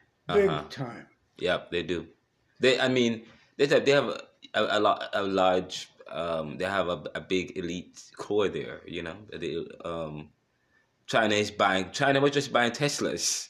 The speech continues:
Speaker 2: in China. They're sending, sending them back now because they
Speaker 1: Yeah.
Speaker 2: can't afford the, the economy is probably. I mean, the thing is with some of these countries, they cannot maintain. I talk about that. Some of these countries, they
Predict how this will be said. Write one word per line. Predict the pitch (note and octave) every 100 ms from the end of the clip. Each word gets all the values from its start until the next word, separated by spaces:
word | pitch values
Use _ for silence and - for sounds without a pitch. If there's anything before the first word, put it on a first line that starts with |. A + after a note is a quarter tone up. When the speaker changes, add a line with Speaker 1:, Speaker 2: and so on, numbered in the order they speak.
| -
Speaker 2:
in | A2+
China. | A2+ D3 C3+ G#2 F2
They're | F#2 G#2
sending, | - A2+ G#2+ F#2 -
sending | - A2 G2 F2+
them | F2+
back | E2+ G#2 -
now | F2+ D#2+ - - - - - -
because | G#2 G2
they | -
Speaker 1:
Yeah. | A2
Speaker 2:
can't | A2 A2
afford | - C3+ A#2+
the, | F2+ F#2 E2
the | -
economy | F#2 - C3+ A2+ G2
is | F#2+ - - _
probably. | - F#2+ F2+ F2 - _ _ _ _ _ - -
I | D#3
mean, | D#3
the |
thing | D#3 G#3+
is | G#3
with | D#3 D3+
some | F3
of | E3
these | D3
countries, | - D#3 C#3 A#2+
they | A2+
cannot | A2+ C#3 D3
maintain. | A#2+ A2 G#2+ C3+ A2+
I | G#2+
talk | D3+ D3
about | - G#2 D#2+
that. | E2+ D#2
Some | A#2+
of | A#2
these | G#2+ -
countries, | G2 F2
they | E2